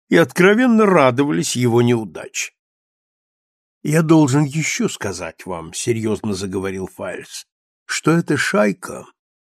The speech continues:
доставляющая сюда виски, зашла прошлой ночью в своих противозаконных действиях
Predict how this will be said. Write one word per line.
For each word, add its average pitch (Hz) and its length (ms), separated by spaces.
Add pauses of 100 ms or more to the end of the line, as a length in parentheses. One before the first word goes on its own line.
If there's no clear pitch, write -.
(120)
доставляющая 113 1000
сюда 101 340
виски, - 640 (520)
зашла 170 500
прошлой 165 560
ночью 175 420
в - 100
своих 143 480
противозаконных 135 1000
действиях 190 680